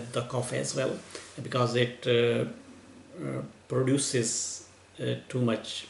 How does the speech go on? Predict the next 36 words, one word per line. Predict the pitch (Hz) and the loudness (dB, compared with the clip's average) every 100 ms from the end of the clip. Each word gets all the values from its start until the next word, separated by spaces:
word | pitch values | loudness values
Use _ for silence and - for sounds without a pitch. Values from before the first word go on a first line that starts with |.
| - | -2
pus-like, | 123 123 - - - - 117 110 117 - | 0 2 2 2 -2 -2 -2 -2 -4 -4
uh, | 127 123 - | -2 -2 -4
stuff, | - - 117 - - | -6 -2 -4 -4 -6
you | 120 | -4
know, | - - 247 311 147 | -6 -8 -12 -12 -10
the | 110 | -6
mucus, | 113 127 131 131 127 - - | 0 0 0 -2 -2 -2 -4
and, | 117 117 120 | -4 -4 -4
uh, | |
it | 139 - - | -4 -6 -6
can | 123 117 | -2 -2
drip | 120 139 - | 2 0 0
on | 147 117 | -4 0
the | 113 | 0
back | 123 139 - | 0 0 -4
side | - - 120 | -10 -6 -4
of | 123 | -2
our | 131 113 | -4 -2
nose, | 120 127 139 - - - - - - - | 0 0 -2 -8 -14 -18 -18 -18 -16 -6
and, | 131 117 117 | -2 0 2
uh, | |
it | 117 - | 2 2
can | 123 113 | 0 0
cause, | 117 113 - | 0 0 -2
it | 120 | -4
can | 131 123 | -2 -2
irritate | - - 123 123 139 135 | 0 0 0 6 6 8
our | 113 107 107 107 | 4 4 0 -4
respiratory | 139 120 - 113 110 - | -4 -2 -2 -2 -4 -4
system, | - 120 - 107 113 - - - 127 | -2 -4 -4 -6 -8 -14 -20 -12 -8
uh, | 107 107 117 | -6 -6 -6
so | - - 107 113 | -6 -6 -6 -8
it | - | -10
can | - | -10
cause, | 113 117 110 - - | -8 -6 -6 -6 -6
uh, | 120 117 | -6 -4